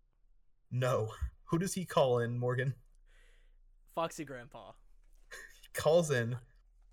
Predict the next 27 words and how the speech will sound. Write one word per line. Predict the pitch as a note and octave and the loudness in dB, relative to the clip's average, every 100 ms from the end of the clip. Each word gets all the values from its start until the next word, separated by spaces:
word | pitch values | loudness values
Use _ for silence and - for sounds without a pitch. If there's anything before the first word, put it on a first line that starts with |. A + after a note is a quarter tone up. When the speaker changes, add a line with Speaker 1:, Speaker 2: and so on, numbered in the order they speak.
| - - - | -20 -20 -16
Speaker 1:
his | - A#2+ | -10 -10
grandfather, | - C3+ C3+ B2+ G#2 G#2 A#2+ | 2 4 4 2 2 2 0
rest | B2 A#2+ - F#3+ | 2 2 2 0
in | F#3+ | 0
peace, | - B2 B2+ - - - - | 0 0 0 -6 -10 -20 -8
Ricardo | C3 - B2+ C3 | -2 2 4 4
Montalban, | A#2 A2+ G#2 F#2 G2 A2+ - - _ - - - - - - - _ _ | 2 0 -2 -4 -4 -8 -12 -20 _ -20 -20 -20 -20 -20 -20 -20 _ _
who | - C#3 C3+ G#2 - _ _ _ _ _ _ _ _ - | -2 -2 -2 -6 -12 _ _ _ _ _ _ _ _ -4
Speaker 2:
Is | C3+ A3 | -2 -2
Speaker 1:
is | - G3+ | -4 -2
Speaker 2:
honestly | C#4+ D#4+ - D#4+ D4+ C#4+ G3 | -2 -2 -4 -2 -2 -2 -2
the | F#3 | 0
best | E3 E3+ | 0 -2
part | - D#3 C#3 | 0 0 0
of | |
this | B2+ - | -8 -14
movie. | B2+ A2 - - - | -16 -18 -20 -20 -20
Speaker 1:
<laughs> | - - - A3+ | -20 -16 -6 0
He's | G#3+ - | 2 6
so | D#3+ D3 | 8 8
great, | - G#2+ E3 D#3 | 6 -2 -2 -2
'cause | D#3+ | 0
he's | F3+ | 0
just | F#3+ D3 | 2 4
having | C#3+ B2 | 6 4
a | |
blast. | G#2+ G#2+ A2 G#2 A2 - | -2 -2 0 0 -2 -8